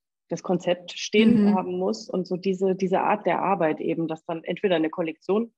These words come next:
Speaker 1: zu einem bestimmten Zeitpunkt abgegeben werden muss, dass dann die
Speaker 2: Mhm.
Speaker 1: Musterung stattfinden kann,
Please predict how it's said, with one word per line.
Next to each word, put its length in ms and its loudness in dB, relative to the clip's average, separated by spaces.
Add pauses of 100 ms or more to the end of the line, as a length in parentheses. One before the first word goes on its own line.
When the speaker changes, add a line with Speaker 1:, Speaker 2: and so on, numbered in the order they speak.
Speaker 1:
zu 120 -8
einem 120 -4
bestimmten 320 -8
Zeitpunkt 360 -8
abgegeben 640 -2
werden 220 0
muss, 280 -2
dass 180 -12
dann 180 0
die 60 2
Speaker 2:
Mhm. 80 0
Speaker 1:
Musterung 380 -4
stattfinden 560 -4
kann, 320 -4